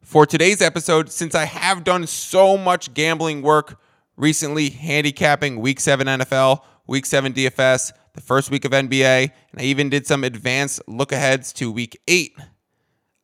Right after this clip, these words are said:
I am going to make this one a bit of a shorter episode and skip the gambling lesson today. Today is going to be D F S only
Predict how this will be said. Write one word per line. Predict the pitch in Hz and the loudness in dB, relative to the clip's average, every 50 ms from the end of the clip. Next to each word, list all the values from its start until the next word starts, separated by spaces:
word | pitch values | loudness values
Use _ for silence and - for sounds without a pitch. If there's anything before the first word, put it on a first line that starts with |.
| _ _ - | _ _ 0
I | 143 156 | 2 2
am | 165 165 | 2 2
going | 160 170 175 175 165 | 2 2 2 2 0
to | 147 180 | -2 -2
make | 165 160 160 131 127 | -2 -2 -2 -4 -2
this | 127 151 151 - - | -2 -2 -2 -2 0
one | 160 160 147 | 0 0 2
a | 143 139 | 0 0
bit | 110 - 143 147 | 0 0 2 4
of | 151 139 | 4 4
a | 147 151 143 | 4 0 -2
shorter | - - - 139 143 143 135 143 - - | -2 -2 0 2 4 4 4 4 2 0
episode | - - - 139 - 143 135 135 135 131 - _ _ _ _ | -2 -4 -4 -4 -2 0 0 0 0 -2 -4 _ _ _ _
and | - - 135 127 | -10 -10 -8 -6
skip | - - - - 143 135 - - - | -6 -6 -2 0 0 0 0 -2 -6
the | 131 113 | -8 -4
gambling | 95 123 127 127 123 131 127 113 | -2 -2 -2 -2 -2 -4 -4 -4
lesson | 110 113 117 127 - 120 107 - | -2 -2 -2 -2 -4 -8 -10 -10
today. | - 123 120 120 101 67 - - - _ _ _ _ _ _ _ _ _ _ _ _ _ _ _ _ _ _ _ _ _ _ _ _ _ _ | -8 -4 -2 -2 -2 -4 -6 -12 -20 _ _ _ _ _ _ _ _ _ _ _ _ _ _ _ _ _ _ _ _ _ _ _ _ _ _
Today | - - - 165 170 175 180 | -2 0 4 6 6 6 6
is | 175 165 - | 4 2 2
going | 185 175 175 170 | 0 0 0 -2
to | 156 180 | -4 -6
be | 147 180 180 151 123 _ | -6 -8 -8 -10 -12 _
D | - 151 165 165 | -6 0 0 2
F | 160 156 - - | 0 0 0 -2
S | 170 165 156 - - _ _ _ - | -2 -2 -2 -4 -8 _ _ _ 4
only | - 190 214 226 196 147 131 123 131 180 220 - | 6 8 8 8 6 2 0 0 0 -2 -4 -6